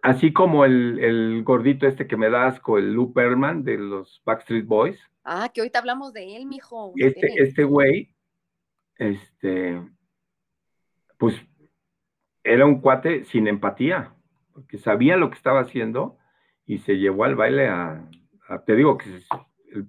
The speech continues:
Speaker 1: el problema es que se suicidaron, se suicidaron varios,
Speaker 2: Oh,
Speaker 1: o varios
Speaker 2: sí.
Speaker 1: perdieron todo, ¿no? Sí, sí, pues, entonces, ahí, ahí es, eh, un tema de, de, de sentido común, de, de no tener tanta ambición y de información,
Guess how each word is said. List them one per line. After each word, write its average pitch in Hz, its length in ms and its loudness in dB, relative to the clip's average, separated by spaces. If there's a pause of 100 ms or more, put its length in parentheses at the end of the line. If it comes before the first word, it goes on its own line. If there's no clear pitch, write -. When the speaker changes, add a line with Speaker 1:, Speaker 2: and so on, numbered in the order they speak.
Speaker 1:
el 101 120 -6
problema 107 340 0
es 135 80 -4
que 104 140 -6
se 98 160 -10
suicidaron, 113 720 -6
se 95 160 -10
suicidaron 107 560 0
varios, 120 500 -2 (580)
Speaker 2:
Oh, 175 300 0
Speaker 1:
o 98 40 -2
varios 107 320 2
Speaker 2:
sí. - 60 -20
Speaker 1:
perdieron 107 420 -2
todo, 123 340 2
¿no? 131 240 -6
Sí, - 220 -14
sí, - 180 -14
pues, - 300 -16 (260)
entonces, 135 520 0 (340)
ahí, 151 280 2
ahí 160 320 2
es, 160 160 -4 (920)
eh, - 500 -12
un 151 240 -4
tema 147 300 2
de, 127 260 -6
de, 101 680 -4 (360)
de 110 140 -2
sentido 135 440 0
común, 135 640 0 (260)
de, - 200 -2 (220)
de 113 180 0
no 123 180 2
tener 123 320 0
tanta 117 280 -2
ambición 117 560 -6
y 131 60 0
de 131 80 2
información, 160 640 0